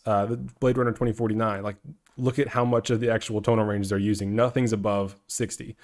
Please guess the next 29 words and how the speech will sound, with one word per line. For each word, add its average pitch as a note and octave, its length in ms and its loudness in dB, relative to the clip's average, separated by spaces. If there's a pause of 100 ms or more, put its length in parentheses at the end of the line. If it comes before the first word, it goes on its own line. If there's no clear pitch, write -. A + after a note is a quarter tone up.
(180)
So C3+ 160 2
this F3+ 180 4
is E3 80 0
obviously A#2 320 4
what A2 160 4
we A2+ 60 0
would G#2+ 120 0
say G#2 160 0
looks G2 220 -2
good. A#2 160 2
Like, G2 160 -2
objectively, A2+ 540 2
this A2 240 -4
is A2 60 -2
a G2+ 40 2
great G#2+ 320 2
looking A2 280 0
image, A#2 360 -2
and A#2 140 -2
we G#2+ 80 2
are G#2 80 2
not A2 360 0
seeing G2+ 520 -4 (400)
all A2+ 200 4
of G#2+ 80 2
that G#2 160 2
tonal G#2+ 200 0
range F#2+ 240 0
used, G2 360 -4